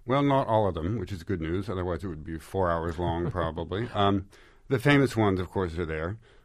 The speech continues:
Speaker 1: Winston Churchill was her first,
Speaker 2: Hmm.
Speaker 1: believe it or not. Uh, you see Margaret Thatcher. Uh, Tony Blair makes an appearance. But there are also lesser figures or lesser-known figures like Harold Wilson, who was the Labour Prime Minister during the sixties and seventies,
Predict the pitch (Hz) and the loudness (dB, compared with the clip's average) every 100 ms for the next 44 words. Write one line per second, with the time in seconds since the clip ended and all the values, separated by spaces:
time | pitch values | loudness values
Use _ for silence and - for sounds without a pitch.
0 | - 113 131 - 127 107 123 123 95 85 | 0 4 4 4 0 2 -2 0 -2 -2
1 | 82 90 82 - 101 87 - 135 165 - | -4 -4 -6 -4 -4 -4 -8 -10 -10 -12
2 | - 95 87 78 78 73 95 - - - | -4 -2 -2 -4 -6 -6 -6 -8 -20 -20
3 | - 90 90 87 92 - 98 85 82 90 | -8 -2 0 0 -2 0 0 0 -2 -4
4 | - 76 78 82 92 113 - - - - | -4 -6 -6 -6 -6 -6 -14 -20 -20 -8
5 | 87 90 - 107 104 98 90 85 87 85 | -4 -4 0 2 4 2 0 0 0 -2
6 | 82 87 80 87 82 113 - - - _ | -2 -4 -4 -2 -2 -4 -10 -20 -20 _
7 | _ 120 131 131 143 156 156 131 120 120 | _ 2 4 6 6 6 2 4 4 4
8 | 131 - 104 101 101 95 95 92 87 90 | 0 0 0 2 0 0 0 0 0 0
9 | 90 85 80 92 87 85 80 90 87 85 | 0 -2 -4 -4 -4 -6 -2 0 0 -2
10 | 90 85 90 98 123 104 95 92 87 90 | -6 -4 -4 -2 -2 -2 -4 -2 -2 -2
11 | 85 82 92 85 82 80 - 85 82 90 | -4 -4 -2 -2 -4 -6 -6 -4 -2 -4
12 | 82 82 - - - 85 92 85 92 82 | -4 -6 -8 -8 -8 -8 -6 -4 -4 -2
13 | 82 92 - | -4 -6 -10